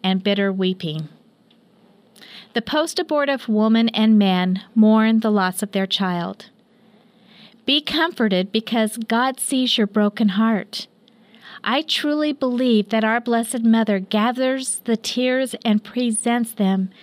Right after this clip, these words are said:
before the throne of God. Both our Blessed Mother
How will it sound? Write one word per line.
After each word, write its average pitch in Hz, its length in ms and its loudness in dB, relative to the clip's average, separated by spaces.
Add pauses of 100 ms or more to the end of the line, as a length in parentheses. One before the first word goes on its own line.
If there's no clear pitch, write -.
(160)
before 233 340 -2
the 226 120 -2
throne 202 360 0
of 202 160 -2
God. 185 420 -2 (840)
Both 247 540 0 (540)
our 220 120 0
Blessed 240 460 -2
Mother 202 540 2